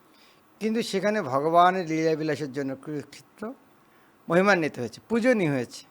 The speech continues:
লোকজন দেখতে যায়। ভৌতিক জগতে নাম এবং বস্তুর মধ্যে পার্থক্য আছে, কিন্তু চিন্ময় জগতে নাম এবং বস্তুর মধ্যে কোনো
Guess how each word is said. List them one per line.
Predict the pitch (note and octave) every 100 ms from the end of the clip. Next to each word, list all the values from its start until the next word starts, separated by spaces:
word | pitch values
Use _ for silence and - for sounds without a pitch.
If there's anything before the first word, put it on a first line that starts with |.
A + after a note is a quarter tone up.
| _
লোকজন | - E3 F3 F#3+
দেখতে | E3 D#3+ D3+
যায়। | A2+ F#2+ - _ _ _ _ _ _ _ _ _ _ _ _ _ _ _ _ _ _ _ - _ _ _ _ _ _ _ _ _ _ _ _ -
ভৌতিক | F3+ G#3+ D4+ C4
জগতে | G#3 F#3 F#3+ A3
নাম | F3 D#3+ E3 F#3+
এবং | G3 F#3
বস্তুর | D3+ D3 -
মধ্যে | D#3+ E3
পার্থক্য | - C3+ - E3 -
আছে, | A2+ - - - _
কিন্তু | - D3 C#3 E3+ D3 F3 C4+ _ _ _ _ -
চিন্ময় | G#3+ A3 G3
জগতে | E3+ E3 D#3+ D#3+ F#3+ G3 A#3+ _ _ _ _ _ _ -
নাম | D3 D#3+ E3+ F#3
এবং | D#3+ D#3+ F3
বস্তুর | C3+ - -
মধ্যে | C#3 B2+ C3
কোনো | -